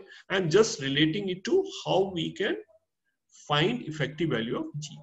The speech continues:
This becomes something like this. And it is valid in many cases. I can give one more example. What is the other example we can give? We can use it somewhere else also. And, uh, again,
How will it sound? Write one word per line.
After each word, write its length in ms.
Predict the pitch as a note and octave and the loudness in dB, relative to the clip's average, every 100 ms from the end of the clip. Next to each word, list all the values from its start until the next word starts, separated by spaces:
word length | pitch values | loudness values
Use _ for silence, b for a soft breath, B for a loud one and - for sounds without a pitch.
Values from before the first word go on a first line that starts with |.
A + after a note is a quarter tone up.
| _ _ - C#3+ | _ _ -20 -6
This 180 | D3+ D3+ | -6 -4
becomes 280 | D#3+ - | -8 -10
something 240 | - - G#2 | -12 -12 -16
like 140 | - - _ | -20 -20 _
this. 240 | - - _ B B B G3 | -16 -16 _ B B B 2
And 160 | C4 | 2
it 100 | C#4+ | 4
is 120 | - | 4
valid 280 | G3 F#3 A3+ | 8 8 6
in 100 | A3 | 6
many 220 | D#3+ E3+ | 6 6
cases. 420 | F#3 B2 - - - | 2 -2 -6 -10 -2
I 120 | E3 F#3+ | 0 2
can 200 | A3+ F#3+ | 2 2
give 180 | G#3+ | 2
one 160 | D#3+ D#3 | 4 4
more 180 | E3+ D#3+ | 4 4
example. 480 | D3 A#2+ A#2 - _ _ b b - | 0 -4 -8 -14 _ _ b b 2
What 200 | F3+ A#3 | 4 6
is 60 | |
the 80 | A3+ | 6
other 180 | G#3+ G#3 | 6 4
example 460 | G3 E3 F3+ F#3 | 4 2 2 2
we 120 | G3 F#3 | -2 0
can 200 | F3+ D#3 | 0 2
give? 180 | G3 F4+ - _ b b | 2 2 -4 _ b b
We 120 | F3 | -2
can 160 | F#3 F3 | 4 4
use 200 | F3 G3 | 4 0
it 120 | G3+ | -2
somewhere 300 | - E3 D#3 | 2 4 4
else 240 | C3+ C3+ - | 4 0 -6
also. 320 | - - - _ B B B B - | -10 -14 -16 _ B B B B 0
And, 420 | D#3 D#3+ E3 D#3+ | 4 6 6 6
uh, 340 | D#3+ D#3+ D#3 - - _ D3+ | 6 4 2 -6 -20 _ -6
again, 460 | D3 F3+ F#3+ F3+ | 4 4 4 2